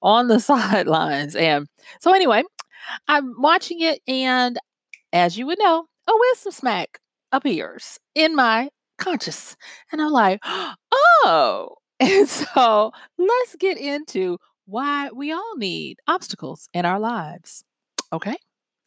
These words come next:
All right. So what I'm gonna be talking to you guys about today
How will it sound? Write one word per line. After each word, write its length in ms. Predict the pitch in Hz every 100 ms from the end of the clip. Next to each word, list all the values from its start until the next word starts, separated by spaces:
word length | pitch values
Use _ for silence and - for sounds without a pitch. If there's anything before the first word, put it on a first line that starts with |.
| _
All 200 | 185 240
right. 240 | 165 123 - - - - -
So 460 | - 330 294 170 151 - - - - - _ _ -
what 220 | 269 523 539
I'm 80 | 330
gonna 160 | 240
be 100 | 202
talking 300 | 185 233 208
to 100 | 196
you 60 | 190
guys 260 | 175 165 -
about 400 | - 156 147 -
today 600 | 180 151 160 131 113